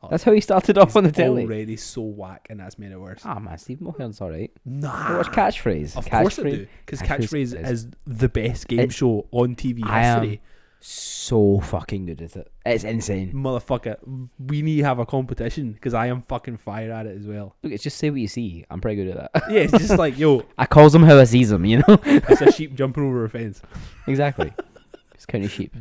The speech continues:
Speaker 1: That's it.
Speaker 2: That's it.
Speaker 1: <laughs> Right, um, <sighs> but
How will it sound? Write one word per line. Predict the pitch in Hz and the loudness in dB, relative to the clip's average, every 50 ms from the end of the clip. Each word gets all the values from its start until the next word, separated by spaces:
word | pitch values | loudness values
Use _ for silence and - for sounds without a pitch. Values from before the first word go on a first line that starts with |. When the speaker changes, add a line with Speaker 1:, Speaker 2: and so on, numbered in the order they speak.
| 113 | -12
Speaker 1:
That's | 120 110 101 107 - | -12 -12 -12 -12 -16
it. | 117 - - - - - - | -18 -14 -12 -12 -12 -10 -10
Speaker 2:
That's | - 110 - | -10 -6 -6
it. | - - _ - - _ - - - - - - - - - - - - - - - - - - - - - - - - - _ - | -6 -8 _ -20 -20 _ -20 -20 -20 -20 -18 -12 -10 -8 -8 -8 -10 -14 -18 -20 -20 -20 -20 -20 -20 -20 -20 -20 -20 -20 -18 _ -6
Speaker 1:
<laughs> | 262 - - 247 - 220 - - - - - - 165 - | -4 -2 0 0 0 -2 -4 -10 -20 -20 -20 -20 -16 -10
Right, | 147 131 117 107 - _ - | -8 -6 -6 -6 -10 _ -12
um, | 127 127 131 127 123 123 123 120 120 120 117 120 120 120 120 117 _ _ _ _ _ _ _ _ _ _ _ _ _ _ _ _ _ _ _ _ _ _ _ _ _ _ _ - - _ _ _ _ _ _ _ - | -10 -8 -8 -8 -8 -8 -8 -8 -8 -8 -8 -10 -10 -12 -14 -16 _ _ _ _ _ _ _ _ _ _ _ _ _ _ _ _ _ _ _ _ _ _ _ _ _ _ _ -20 -20 _ _ _ _ _ _ _ -16
<sighs> | - - - - - - - - - - - _ _ - | -12 -8 -6 -6 -6 -8 -8 -12 -16 -18 -20 _ _ -4
but | 202 202 - - - | -4 -4 -4 -8 -12